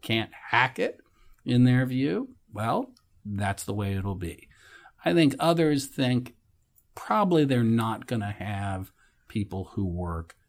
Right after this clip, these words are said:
twenty, thirty years with them, but they're trying to make sure that they move from an average of, say, three and a half years, uh, ideally to, say, six or seven years, because a first-year teacher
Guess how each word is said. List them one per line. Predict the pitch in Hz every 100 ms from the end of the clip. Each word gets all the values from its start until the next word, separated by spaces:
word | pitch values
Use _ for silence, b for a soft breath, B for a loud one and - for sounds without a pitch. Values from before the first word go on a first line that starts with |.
| _ -
twenty, | 107 98 90
thirty | 87 98 87 90
years | 78 78 85 95 143 175
with | 165 170
them, | 170 185 208 _ _ _ _ _ _ _ _ -
but | 113 -
they're | 104
trying | - 104 101
to |
make | 98 92
sure | - 110 98 90 - b b b _
that | 104 87
they | 95 92
move | 92 92 90 90
from | - 92 87
an | - 95
average | 85 95 87 90 85
of, | 87 85
say, | - 92 82
three | 85 - 95
and | 92 85
a |
half | - 87 85 -
years, | 80 76 80 82 - b b b b -
uh, | 85 -
ideally | 95 85 87 85 82 82 80
to, | - 82 80 80
say, | 80 - 80 78 78
six | - 87 -
or | 82
seven | 80 - 98 82 82 78
years, | 76 73 76 67 - b b b b _
because | 123 123 117 110 107 107 _ -
a | 101
first-year | - 143 - 143
teacher | 135 233 269 123 139